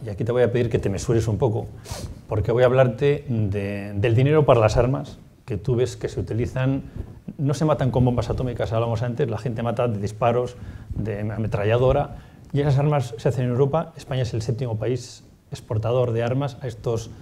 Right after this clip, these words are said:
a estos escenarios, y ha sido un látigo, un azote para los políticos. El premio Ortega y Gasset, que es el premio de los premios en España, la verdad es que tuviste un par de narices.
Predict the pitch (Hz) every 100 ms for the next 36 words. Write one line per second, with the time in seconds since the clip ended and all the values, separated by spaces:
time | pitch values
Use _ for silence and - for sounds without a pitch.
0 | - - - - 117 127 - 120 131 147
1 | - 113 127 151 131 120 127 143 135 113
2 | 127 110 127 - - - - - 117 110
3 | 117 117 117 117 139 - - 117 107 127
4 | 143 143 139 131 123 - 127 113 123 113
5 | 131 113 113 95 87 127 127 113 - 120
6 | 104 110 98 113 117 147 - - - _
7 | _ _ 104 92 98 - - 98 90 -
8 | 104 104 104 101 104 101 95 92 95 120
9 | 123